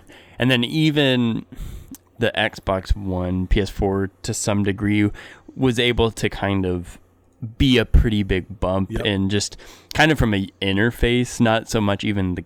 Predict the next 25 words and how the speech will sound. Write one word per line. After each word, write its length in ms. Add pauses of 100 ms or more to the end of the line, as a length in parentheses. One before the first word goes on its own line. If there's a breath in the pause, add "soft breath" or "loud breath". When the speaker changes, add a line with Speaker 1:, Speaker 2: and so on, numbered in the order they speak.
(120)
Speaker 1:
games, 400
'cause 180
we 120
saw 260
what 360
the 140
three 200
sixty 340
could 240
do 160
with 280
Speaker 2:
Yep. 180
Speaker 1:
G 100
T 220
A 40
five. 540 (600 loud breath)
R-, 200 (100)
realistically, 760
like, 360 (260)
there 140
was 180
still 460
unlocked 580
potential 520
there. 340